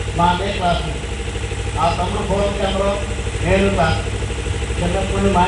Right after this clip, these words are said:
ఇంటి గారు ఎక్కువ స్కూల్ మా ఇంటి పక్కనే, ఇప్పుడు మా ఇంటి గారు ఉండేవాడు. సోదరుడు జగన్మోహన్ రావు గారు,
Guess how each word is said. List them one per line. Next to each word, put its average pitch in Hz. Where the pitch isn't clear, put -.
ఇంటి 196
గారు 190
ఎక్కువ 185
స్కూల్ 220
మా 196
ఇంటి -
పక్కనే, 156
ఇప్పుడు 202
మా 185
ఇంటి 190
గారు 190
ఉండేవాడు. 185
సోదరుడు 175
జగన్మోహన్ 190
రావు 185
గారు, 190